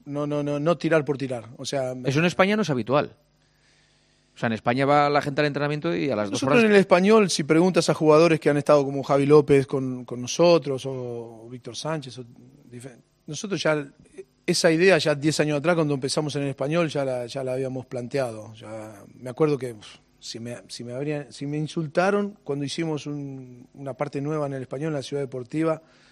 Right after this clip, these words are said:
Speaker 1: eh, tus colegas y, y la gente, ¿no? Los socios, porque, y habíamos hecho un área donde descanso, un área para que puedan desayunar, para que puedan comer después de,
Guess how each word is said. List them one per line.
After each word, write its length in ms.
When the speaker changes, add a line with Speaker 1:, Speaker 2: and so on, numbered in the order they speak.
Speaker 1:
eh, 320
tus 140
colegas 520
y, 40
y 500
la 140
gente, 320
¿no? 160
Los 140
socios, 260
porque, 180
y 360
habíamos 340
hecho 200
un 100
área 260
donde 280
descanso, 600
un 160
área 220
para 160
que 100
puedan 300
desayunar, 640
para 180
que 100
puedan 220
comer 400
después 320
de, 180